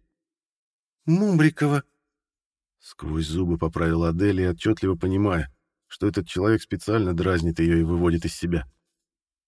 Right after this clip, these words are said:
Speaker 2: Она недовольно сопела, смотрела из-под лобья, не в попад отворачивалась к окну и хмурилась. Макс улыбался.
Speaker 1: «Ну, хорошо же».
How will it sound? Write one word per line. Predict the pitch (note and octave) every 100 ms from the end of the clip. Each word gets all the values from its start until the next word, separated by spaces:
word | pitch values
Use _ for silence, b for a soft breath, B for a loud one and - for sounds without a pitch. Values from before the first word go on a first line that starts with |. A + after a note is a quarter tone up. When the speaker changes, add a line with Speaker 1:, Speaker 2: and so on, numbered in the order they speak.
| _
Speaker 2:
Она | C2 D#2
недовольно | D#2+ D#2+ F2+ G2 F2+
сопела, | - E2 G2+ G#2+ F#2
смотрела | - F2+ - A#2 G#2+
из-под | F#2+ - E2
лобья, | E2+ E2 D2+ C2+ - _ -
не | F2
в | E2
попад | E2+ E2 G#2 F2+
отворачивалась | E2+ F2 F2 - D#2+ D#2+
к | -
окну | D#2+ E2 G2 - _ _ -
и |
хмурилась. | D2+ - G2 G#2+ F2+ - - _ _ _ _ _ _ -
Макс | G2+ E2 -
улыбался. | D#2 D#2 D2+ C#2 - - _ _ _ _ _ _ _ _ _ _ _ -
Speaker 1:
«Ну, | E3 G3+ - _
хорошо | - F#3 G#3+ - G#3+
же». | B2+